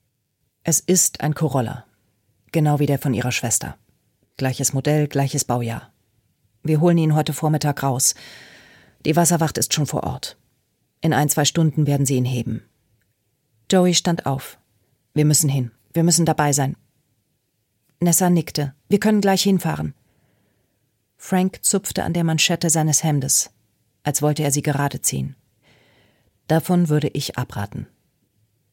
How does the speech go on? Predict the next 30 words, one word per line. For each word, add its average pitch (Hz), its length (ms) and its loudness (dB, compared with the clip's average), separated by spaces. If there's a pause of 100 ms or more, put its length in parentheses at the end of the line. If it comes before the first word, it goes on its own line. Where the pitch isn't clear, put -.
(100)
Es - 100 -2
ist - 160 -2
kein 147 240 2
schöner 139 320 0
Anblick." 117 400 -6 (1900)
Nessa 170 360 2
hatte 170 160 -2
den 160 160 -2
Vorgang 170 400 -2
schon - 180 -2
öfter 165 300 -4
in 160 80 -2
den 156 120 0
Nachrichten 160 460 -2
gesehen. 135 380 -2 (680)
Ein 156 140 0
Auto, 170 340 2
das 160 160 0
mit 160 220 -2
Haken 160 300 0
aus 139 100 -2
einem 139 180 0
Fluss - 260 -2
gezogen 139 440 -4
wurde, 135 300 -4 (500)
bedeckt 151 320 -4
von 151 100 -2
Schlick 175 400 -2
und 156 160 -6
Algen, 143 400 -2